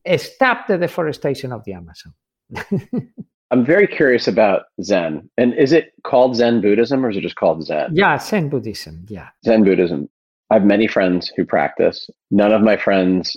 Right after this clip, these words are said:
Speaker 2: have achieved this master status like you have. I'm Jewish.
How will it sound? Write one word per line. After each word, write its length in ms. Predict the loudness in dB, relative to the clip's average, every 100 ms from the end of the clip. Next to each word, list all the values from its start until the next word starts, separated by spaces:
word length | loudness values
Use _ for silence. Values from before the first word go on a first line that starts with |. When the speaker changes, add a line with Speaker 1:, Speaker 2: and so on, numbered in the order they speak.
| -4
Speaker 2:
have 160 | -2
achieved 600 | 0 0 2 4 2 -2 -14 -4
this 260 | -4 -2 0
master 500 | 0 0 0 0 0
status 480 | 2 2 4 2 0
like 180 | -2
you 160 | 0 0
have. 360 | 2 0 0 -4 -14 _ _ _ _
I'm 180 | 2 2
Jewish. 460 | 4 4 2 2